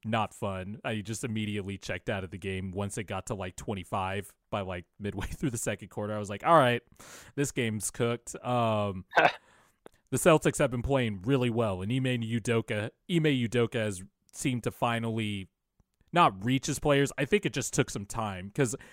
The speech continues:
Speaker 1: remember we did a podcast about trading the Jays, and I wasn't really for trading the Jays.
Speaker 2: Yeah.
Speaker 1: Um, I'm not really for breaking up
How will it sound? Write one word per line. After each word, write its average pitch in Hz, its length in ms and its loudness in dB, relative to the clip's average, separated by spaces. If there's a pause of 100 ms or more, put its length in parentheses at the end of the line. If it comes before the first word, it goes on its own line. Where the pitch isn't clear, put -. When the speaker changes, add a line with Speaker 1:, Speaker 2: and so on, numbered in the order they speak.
(120)
Speaker 1:
remember 170 280 2
we 143 140 4
did 135 140 2
a 110 60 0
podcast 120 600 -2
about 104 280 -6
trading 113 400 -2
the 98 80 -6
Jays, 101 360 -4
and 107 100 -6
I 117 100 0
wasn't 113 320 0
really 110 260 0
for 104 280 -4
trading 104 440 -4
the 95 80 -6
Jays. 104 580 -6 (340)
Speaker 2:
Yeah. 117 280 8
Speaker 1:
Um, 104 180 -4 (320)
I'm 151 120 2
not 156 200 6
really 131 260 6
for 120 400 4
breaking 117 520 0
up 107 220 0